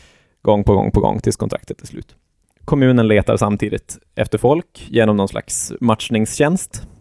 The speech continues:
Kommunen kan göra matchningen själv eller den kan göra den i samarbete med Arbetsförmedlingen eller, ja, med lite olika. Företaget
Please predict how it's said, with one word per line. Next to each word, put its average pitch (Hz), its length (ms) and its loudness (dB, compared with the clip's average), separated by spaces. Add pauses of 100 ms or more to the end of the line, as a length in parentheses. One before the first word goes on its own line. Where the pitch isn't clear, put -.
(220)
Kommunen 117 380 2
kan 107 100 2
göra 101 180 4
matchningen 98 420 -4
själv 185 360 4
eller 170 120 2
den 160 100 -2
kan 143 100 2
göra 127 200 4
den 120 100 2
i 120 60 2
samarbete 101 540 2
med 104 80 0
Arbetsförmedlingen - 840 -6
eller, 57 380 2 (340)
ja, - 120 0
med - 100 -2
lite - 180 0
olika. - 340 -4 (380)
Företaget 110 640 0